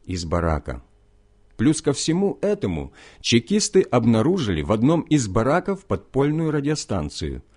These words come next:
и, выведя всех нас из жилой зоны в рабочую,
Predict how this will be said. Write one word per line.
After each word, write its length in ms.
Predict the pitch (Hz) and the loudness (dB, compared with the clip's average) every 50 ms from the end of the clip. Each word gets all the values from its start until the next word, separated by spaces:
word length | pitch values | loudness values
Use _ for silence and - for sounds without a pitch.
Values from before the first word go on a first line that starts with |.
| _ _ _ _ _ _ - | _ _ _ _ _ _ 0
и, 120 | 110 101 | 0 2
выведя 560 | 95 92 147 190 190 123 98 82 73 78 69 65 | 4 6 6 6 6 4 0 -2 -2 -4 -6 -6
всех 400 | - - - 135 156 165 - - | -8 -6 -2 -2 -2 -2 -2 -2
нас 440 | 90 90 101 95 90 - - - _ | -2 -2 0 -2 -2 -4 -8 -14 _
из 120 | - 98 85 | -6 -6 -4
жилой 380 | 76 80 104 120 143 147 123 | -2 0 2 4 4 4 4
зоны 380 | 101 98 113 147 143 117 101 90 | 2 2 2 2 2 2 2 0
в 60 | 82 | 0
рабочую, 640 | 85 92 90 113 156 175 175 - - 160 165 165 | -2 -2 -2 0 0 0 0 -2 -2 0 0 0